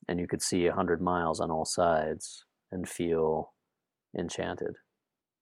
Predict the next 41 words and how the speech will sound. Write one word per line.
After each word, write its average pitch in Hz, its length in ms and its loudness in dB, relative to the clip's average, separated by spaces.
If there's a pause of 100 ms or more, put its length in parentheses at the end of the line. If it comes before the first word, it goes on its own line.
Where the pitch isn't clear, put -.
(360)
The 101 80 8
word 127 220 12
enchanted 101 640 2
is 80 100 0
thrown 87 300 2
around 87 260 0
a 85 60 2
lot 87 340 4
without 90 320 4
much 85 240 -4
thought 92 380 4
to 87 80 -2
context 85 640 -4
or 82 40 0
meaning. 85 440 -6 (240)
Yet, 95 360 6
from 117 260 6
its - 160 2
deep 107 320 2
mythic 98 380 0
origins 85 580 4
and 82 160 -6
fairy 87 300 4
tale 82 240 0
expressions, 82 680 0
the - 80 -2
word 90 240 4
enchantment 87 540 -2
has 85 120 -4
made 82 200 -4
its - 160 -8
way 82 240 0
through 90 460 -2
the 82 80 -4
back 87 340 0
door 85 240 2
of 80 120 -4
modern 85 360 -2
thought 87 280 2
and 82 140 -4
imagination. 85 840 -8